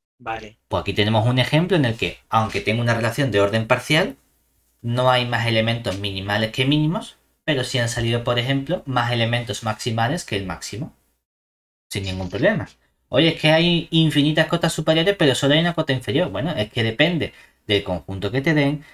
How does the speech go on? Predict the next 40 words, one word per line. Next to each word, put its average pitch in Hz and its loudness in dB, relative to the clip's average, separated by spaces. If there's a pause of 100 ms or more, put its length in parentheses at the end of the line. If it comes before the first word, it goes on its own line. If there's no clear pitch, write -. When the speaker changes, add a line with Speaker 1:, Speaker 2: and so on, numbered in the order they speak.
(140)
Speaker 2:
depende 101 -2
de 98 -2
la 95 2
relación 92 -4
que 98 -4
te 95 -4
hayan 95 -2
definido, 139 2
depende 101 -2
del 98 -2
conjunto 107 -2
sobre 104 -4
el 98 -8
cual 101 2
haya 98 2
definido 101 -4
la 107 4
relación, 156 0
depende 175 -8
de 208 -6
muchas - -4
cosas. - -2 (1160)
Te 101 -2
puedo 104 -2
cambiar 123 2
Speaker 1:
Ya. 120 0
Speaker 2:
la 110 0
relación 110 2
con 110 0
los 92 -2
mismos 117 -2
conjuntos 147 0
y 120 -2
cambian 110 2
todo. 170 0 (360)
Te 107 2
puedo 110 4
cambiar 117 4
el 135 0
conjunto 139 0